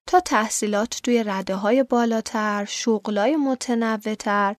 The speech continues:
و زندگی‌های مستقل از خانواده باعث شده که جوونای امروزی پدیده‌ای رو به وجود بیارن به اسم زندگی مستقل، زندگی مجردی یا هر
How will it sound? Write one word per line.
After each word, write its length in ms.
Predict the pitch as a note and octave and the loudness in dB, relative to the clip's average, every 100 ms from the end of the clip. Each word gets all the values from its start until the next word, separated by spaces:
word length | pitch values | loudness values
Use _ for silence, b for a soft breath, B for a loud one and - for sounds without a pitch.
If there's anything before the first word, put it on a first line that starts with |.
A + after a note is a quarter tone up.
| - | 4
و 120 | B3+ | 4
زندگی‌های 640 | A#3 B3+ A#3+ A#3+ B3 C#4 | 6 4 4 4 4 4
مستقل 760 | E4 C4+ A#3+ - G#3 - B3 B3+ | 4 2 0 -2 -4 0 0 2
از 200 | G#3 - | 0 -4
خانواده 880 | - G#3 G3 F#3+ F#3 A3 A3+ B3+ B3 | -4 -2 -2 -2 -4 0 2 2 0
باعث 280 | G#3 G3+ A#3+ | 0 0 0
شده 300 | - G#3+ G#3 | -2 -4 -4
که 180 | - A3+ | -2 -2
جوونای 680 | - G3+ F#3+ G3 G3 B3 B3+ | -2 -2 -2 -2 0 0 0
امروزی 640 | G#3 F#3+ G3 F#3 G3+ G#3+ | 0 0 -2 -4 -4 -6
پدیده‌ای 680 | - G#3+ G3+ G3 F#3+ A3 C#4 | -4 -4 -4 -4 -2 0 2
رو 60 | |
به 140 | C4 A#3+ | 2 0
وجود 400 | A3 A3 A3 G#3 | -2 -4 -6 -2
بیارن 540 | A3 G#3 G3+ G3+ G3 - | -2 0 2 2 0 2
به 120 | C#4 D4 | 6 6
اسم 380 | - D#4+ D#4+ | 6 4 4
زندگی 540 | D#4 A#3+ G#3+ G3 - A#3 | 4 2 2 -2 2 2
مستقل، 880 | A#3 G#3+ - F#3+ F#3+ G3+ G#3 G#3 G#3 - | 2 0 0 -2 -2 0 2 0 -2 -4
زندگی 420 | G#3 G3 F#3 G3 | -2 -2 -2 -2
مجردی 1120 | G3 F#3 F#3+ F3 F#3 - F3+ - G#3 G#3+ G3+ | -2 -4 -4 -4 -4 -4 -6 -6 -6 -4 -2
یا 120 | B3+ | 0
هر 240 | C#4 D#4 | 4 4